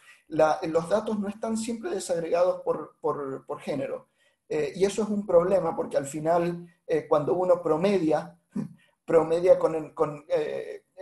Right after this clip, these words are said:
los promedios no siempre están, eh, eh, dan la verdad de la, de la situación, digamos, esconden un montón de información, y sabemos que el sistema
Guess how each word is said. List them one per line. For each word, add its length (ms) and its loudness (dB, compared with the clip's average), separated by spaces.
los 180 0
promedios 400 0
no 80 -4
siempre 320 -10
están, 460 -12
eh, 640 -10
eh, 240 -16
dan 280 0
la 120 2
verdad 480 -2
de 80 -6
la, 400 -6
de 80 -10
la 100 -4
situación, 460 -12
digamos, 320 -10
esconden 400 -6
un 120 -12
montón 400 -8
de 80 -16
información, 640 -12
y 40 -12
sabemos 280 -10
que 120 -10
el 100 -10
sistema 600 -10